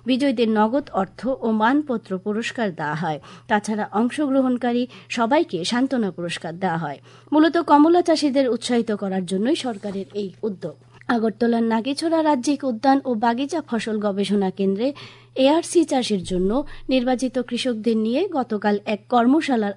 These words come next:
আয়োজন করা হয়। এআরসি পদ্ধতিতে আলু চাষ করে কিভাবে কৃষকরা অনেক বেশি লাভবান হতে পারবেন, তা পাওয়ার পয়েন্ট প্রেজেন্টেশনের মাধ্যমে বুঝিয়ে দেন বিশেষজ্ঞ কৃষি বিজ্ঞানীরা।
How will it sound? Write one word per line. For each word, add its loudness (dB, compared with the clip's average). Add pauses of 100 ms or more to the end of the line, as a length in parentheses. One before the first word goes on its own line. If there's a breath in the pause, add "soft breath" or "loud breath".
আয়োজন -2
করা -4
হয়। -4 (380 loud breath)
এআরসি 2
পদ্ধতিতে -2 (120)
আলু 0
চাষ -2
করে -2 (360 loud breath)
কিভাবে 2
কৃষকরা 2
অনেক 4
বেশি 2
লাভবান 2
হতে -4
পারবেন, 0 (340 loud breath)
তা 4
পাওয়ার 2
পয়েন্ট 6
প্রেজেন্টেশনের 0
মাধ্যমে 2
বুঝিয়ে -2
দেন 2 (360 loud breath)
বিশেষজ্ঞ 2
কৃষি -4
বিজ্ঞানীরা। -6